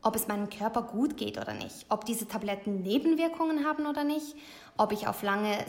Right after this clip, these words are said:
Sicht Schäden davontragen würde. Alles, was ich wollte, war eine andere Haut. Heutzutage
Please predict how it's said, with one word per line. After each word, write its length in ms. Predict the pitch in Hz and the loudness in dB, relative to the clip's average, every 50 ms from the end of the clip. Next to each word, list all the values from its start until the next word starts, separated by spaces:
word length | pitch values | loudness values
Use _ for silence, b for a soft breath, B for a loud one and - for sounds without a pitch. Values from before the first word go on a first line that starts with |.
| - - | -6 -8
Sicht 260 | 220 - - - - | -8 -8 -8 -4 -2
Schäden 540 | - - - - 196 202 254 - 302 294 285 | -2 -2 0 0 -2 -2 0 2 2 4 4
davontragen 800 | 294 277 285 - 277 277 269 269 - 269 262 262 - 262 247 | 4 4 2 2 4 4 2 2 0 -4 -4 -2 0 0 0
würde. 320 | 254 254 254 254 262 262 262 262 B B B B B B B B | 0 0 0 0 0 0 -2 -4 B B B B B B B B
Alles, 460 | - 240 262 285 294 302 311 320 302 - - - - | 6 6 8 8 6 6 4 4 2 -2 -6 -6 -4
was 200 | 220 220 214 220 | -2 -2 -2 -4
ich 240 | 208 - - - | -8 -10 -6 0
wollte, 500 | 214 214 226 233 233 233 - 233 226 202 | 4 4 4 4 4 0 -2 -4 -4 -2
war 120 | 202 202 208 | -2 -2 -2
eine 260 | 196 196 190 190 - | -2 -2 -2 -2 -2
andere 420 | - 190 190 180 185 196 190 - | -4 -4 -4 -4 -6 -6 -6 -6
Haut. 240 | - - - - - - - - - - _ _ _ _ _ B B B B B B B B B B B B B B B B B B - | -6 -6 -6 -6 -10 -12 -14 -16 -16 -16 _ _ _ _ _ B B B B B B B B B B B B B B B B B B 2
Heutzutage 720 | - 262 262 262 - 240 262 254 262 247 262 269 269 262 | 4 4 4 4 0 -2 0 0 2 4 6 6 6 6